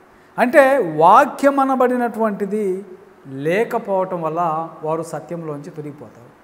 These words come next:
ఒకవేళ క్రీస్తు ప్రభు వారిని డబ్బు కోసము, స్వస్థతల కోసము, ఈ లోకంలో ఉన్నటువంటి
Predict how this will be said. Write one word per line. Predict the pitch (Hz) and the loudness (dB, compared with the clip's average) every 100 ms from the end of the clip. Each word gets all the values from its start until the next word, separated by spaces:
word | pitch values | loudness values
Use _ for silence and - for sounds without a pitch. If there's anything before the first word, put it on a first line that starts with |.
| _ _ _ _ _ _ _ _ _ _ _ _ 165 | _ _ _ _ _ _ _ _ _ _ _ _ -6
ఒకవేళ | 180 240 262 302 | 0 2 4 2
క్రీస్తు | - 269 320 285 | 0 -2 -2 -4
ప్రభు | 294 277 269 | -6 0 2
వారిని | 262 254 262 262 269 - - - - | 2 2 -2 -4 -6 -16 -18 -20 -8
డబ్బు | 151 170 240 | -4 -2 -2
కోసము, | 254 247 240 214 220 247 - - - - - _ _ _ _ _ _ _ - | 0 0 0 -4 -6 -10 -16 -20 -20 -20 -20 _ _ _ _ _ _ _ -8
స్వస్థతల | 175 196 196 247 247 | 0 0 0 -2 0
కోసము, | 233 214 196 202 196 208 - - - - _ _ _ _ _ _ _ _ _ 175 | 0 -2 -2 -4 -6 -10 -16 -20 -20 -20 _ _ _ _ _ _ _ _ _ -4
ఈ | 214 | 0
లోకంలో | 202 262 269 285 269 | 4 4 2 0 2
ఉన్నటువంటి | 254 240 220 233 214 226 208 | 2 0 -4 -6 -4 -6 -6